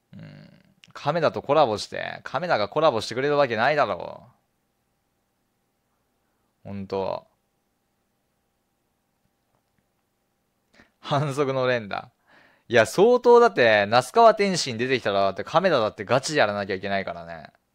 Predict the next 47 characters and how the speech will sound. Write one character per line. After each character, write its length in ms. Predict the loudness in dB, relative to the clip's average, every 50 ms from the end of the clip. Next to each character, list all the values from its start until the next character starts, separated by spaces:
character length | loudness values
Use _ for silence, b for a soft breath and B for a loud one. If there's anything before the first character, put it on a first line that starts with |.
| _ _ _ _ _ _ _ _ _ _ _ _ _ _ _ _ _ _ _ _ _ _
那 100 | -8 -6
須 140 | -6 -2 2
川 220 | 4 4 4 2 0
天 280 | -2 -4 -4 -2 -4
心 220 | -4 -6 -8 -10 -8
と 140 | -6 -6
一 180 | -4 -6 -8 -2
般 220 | 0 2 2 2 0
人 220 | -4 -8 -10 -8
し 60 | -6
た 60 | -4 -4
ら 60 | -4 -4
死 140 | -6 -8
ぬ 160 | -10 -12 -6 -4
か 120 | -4 -4
も 80 | -4 -8
な。 180 | -16 -18 -16 -14
い 40 |
や、 80 | -14 -12
死 180 | -12 -12 -10 -10
ぬ 100 | -6 -6
で 120 | -6 -6
し 100 | -6 -8
ょ。 140 | -12 -14 -16 _ _ _ b b b b b b b b b b b b b b b b
あ 180 | 0 2 4 4
い 100 | 2 2
つ 80 | -2 -4
の 180 | -6 -6 -6
蹴 180 | -2 0 0 0
り 100 | 0 -2
と、 220 | -6 -6 -8 -10 -10 _
あ 120 | 0 0 2
い 100 | 2 0
つ 100 | -2 -6
の 140 | -6 -6
キ 140 | -6 -8 -10
ッ 80 | -12 -12 _
ク 100 | -2 0
や 120 | 0 2
ば 160 | 2 2 2
い 60 | 2
か 100 | 2 -2
ら 120 | -4 -4 -6
ね。 200 | -12 -16 -18 -20 _ _ _ _ _ _ _ _ _ _ _ _ _ _ _ _ _
ほ 160 | -20 -18 -16
ん 120 | -16 -16
と。 240 | -14 -12 -12 -12 -12